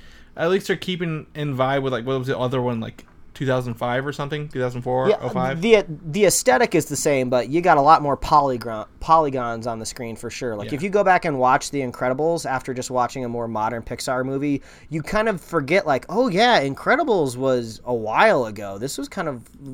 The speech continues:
Speaker 2: some of the first run Pixar stuff. You know, you can kind of see <laughs> some of the textures maybe weren't as good. So when you see this trailer, it just doesn't seem out of the ordinary 'cause it's just up to par with everything else. But if you compare it to the older, older, um, uh,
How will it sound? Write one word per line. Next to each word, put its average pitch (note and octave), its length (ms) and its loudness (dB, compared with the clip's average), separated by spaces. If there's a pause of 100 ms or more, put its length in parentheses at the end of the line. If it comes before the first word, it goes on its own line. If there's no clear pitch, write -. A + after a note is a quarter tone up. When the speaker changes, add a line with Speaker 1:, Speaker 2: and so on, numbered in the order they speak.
(120)
Speaker 2:
some D#3 220 -4
of C#3+ 60 -4
the B2 60 -4
first C#3 480 -8
run B2+ 340 -2
Pixar A#2+ 500 -4
stuff. G#2+ 380 -4 (440)
You A#2+ 100 -8
know, A#2 80 -6
you A#2+ 140 -4
can E3 120 -8
kind D3+ 220 0
of C3 60 -2
see D3+ 180 0
<laughs> - 100 -2
some D3 120 0
of C3 80 -2
the C3 60 -2
textures B2 640 -6
maybe B2 280 -4
weren't A#2+ 260 -6
as A2 120 -8
good. A#2 340 -4
So A2+ 320 -4 (220)
when C#3+ 120 -2
you D3 60 -2
see A3+ 160 -2
this F#3 160 2
trailer, F3+ 420 4
it C3+ 160 -2
just F3+ 160 -4
doesn't D#3 240 -2
seem G3+ 260 -2
out C3+ 140 4
of A#2 60 -6
the A#2 60 -4
ordinary G#2+ 500 -4
'cause A#2+ 160 -10
it's G#2+ 100 -12
just A#2+ 240 -8
up C3 140 -8
to A#2 60 -8
par C3+ 280 0
with A2 140 -6
everything A2+ 380 -10
else. B2 220 -2
But G2 200 -12 (280)
if - 60 -10
you D#3 80 -6
compare D#3 320 4
it B2+ 80 -2
to A#2+ 80 -6
the A2 140 -2
older, F#3 520 2
older, F#3 400 0
um, E3+ 320 2 (340)
uh, C#3+ 60 6